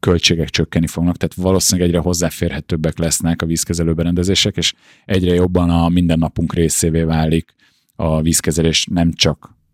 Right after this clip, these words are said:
az otthonunkban, hanem az élet egyéb más területein, munkahelyünkön, stb., stb., stb.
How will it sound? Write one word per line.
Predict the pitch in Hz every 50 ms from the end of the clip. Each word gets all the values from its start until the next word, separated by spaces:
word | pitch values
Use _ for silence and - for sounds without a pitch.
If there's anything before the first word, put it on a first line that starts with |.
| _ _
az | - - - 80 80 80 82 82
otthonunkban, | 90 87 - - 82 82 80 82 82 82 80
hanem | 78 80 80 78 78 78
az | 78 78 80
élet | 80 76 73 71 -
egyéb | 76 76 73 73 73
más | 76 71 - -
területein, | - - 78 73 73 - 78 73 71 71 73 73
munkahelyünkön, | - 87 87 85 78 87 73 73 78 76 73 - 76 76
stb., | - - - - - - -
stb., | - - - - - - -
stb. | - - - - - - -